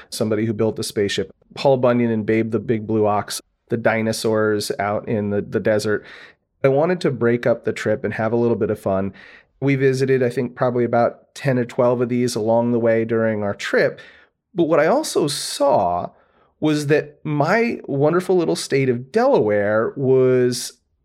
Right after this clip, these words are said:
empty on the map. I absolutely love my state, and I love my county and my town. And I got to thinking, well, why not?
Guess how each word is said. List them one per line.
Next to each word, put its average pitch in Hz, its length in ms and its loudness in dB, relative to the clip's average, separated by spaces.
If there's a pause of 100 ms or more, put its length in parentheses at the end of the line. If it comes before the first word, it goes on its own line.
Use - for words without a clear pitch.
(240)
empty 151 480 -2 (360)
on 117 140 4
the 113 60 2
map. 98 320 -2 (640)
I 233 220 2
absolutely 120 580 0
love 170 280 2
my 101 180 0
state, 92 260 -4
and 90 100 -10
I 90 40 -6
love 95 180 -4
my - 140 -12
county 156 400 0
and 117 100 0
my 92 120 -4
town. 123 460 0 (560)
And 143 220 2
I 131 80 2
got 143 300 -4
to 160 80 -2
thinking, 127 500 0 (400)
well, 170 400 0 (640)
why 160 360 0
not? 214 520 0